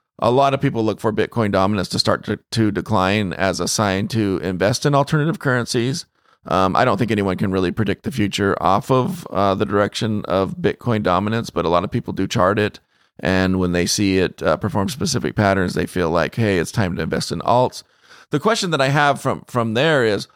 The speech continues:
well, which alts, uh, would you invest in? Because just because Bitcoin dominance is falling doesn't mean that any alt that you pick is going to be a winner.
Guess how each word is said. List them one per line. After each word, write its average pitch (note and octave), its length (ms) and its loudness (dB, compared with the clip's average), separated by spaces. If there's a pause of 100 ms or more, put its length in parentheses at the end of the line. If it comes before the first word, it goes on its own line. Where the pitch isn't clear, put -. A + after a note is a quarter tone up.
(120)
well, A2 580 0 (240)
which D#3+ 360 0
alts, - 580 -2 (120)
uh, D#2+ 360 2
would F#2+ 340 -2
you G2 120 0
invest F2 400 0
in? G#1 320 -8
Because B2+ 300 0
just F3 300 0
because C#3+ 380 0
Bitcoin B2+ 420 0
dominance G#2 420 0
is - 100 -6
falling A2+ 340 0
doesn't G#2+ 300 -2
mean A2+ 280 -2
that F#2 340 -2
any C3 300 0
alt A2 260 0
that - 140 -2
you F#2 120 -6
pick B2 480 0 (320)
is A2 220 0
going G#2 220 2
to E2 40 -4
be E2 120 0
a D#2+ 80 2
winner. G#2 340 0